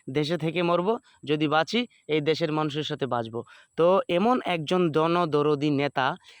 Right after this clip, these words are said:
জানি এই বাংলাদেশে ওনাকে, আহ, তারা ভালো থাকতে দিবে না, কারণ এই দেশে ভালো মানুষের মূল্য নাই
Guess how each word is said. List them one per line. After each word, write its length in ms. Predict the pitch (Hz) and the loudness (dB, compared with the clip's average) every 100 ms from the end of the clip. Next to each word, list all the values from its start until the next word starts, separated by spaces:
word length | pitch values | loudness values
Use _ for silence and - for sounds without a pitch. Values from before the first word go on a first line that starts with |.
| - | -10
জানি 400 | 131 151 175 214 233 _ | -2 0 2 0 -2 _
এই 180 | 165 160 | 0 2
বাংলাদেশে 640 | 143 151 151 139 131 185 233 - - | 2 2 2 0 0 0 -2 -8 -6
ওনাকে, 460 | 143 139 131 139 127 _ - | -2 0 0 -2 -2 _ -6
আহ, 200 | 123 123 | -4 -2
তারা 240 | 127 127 127 | 0 0 0
ভালো 280 | 131 175 | 0 0
থাকতে 280 | 165 156 151 | 2 0 0
দিবে 200 | 131 117 | 0 -2
না, 160 | 110 104 | -6 -6
কারণ 320 | - 127 135 - | -2 -2 -2 -2
এই 200 | 143 143 | -2 -2
দেশে 380 | 135 143 214 254 - - _ - 123 | -2 0 0 -2 -4 -20 _ -12 -4
ভালো 280 | 131 180 196 | 0 2 2
মানুষের 440 | 170 160 160 220 - _ _ _ _ _ _ _ _ _ _ _ _ | 0 0 -2 -4 -6 _ _ _ _ _ _ _ _ _ _ _ _
মূল্য 260 | 160 202 202 | 2 4 4
নাই 260 | 151 107 | 2 -2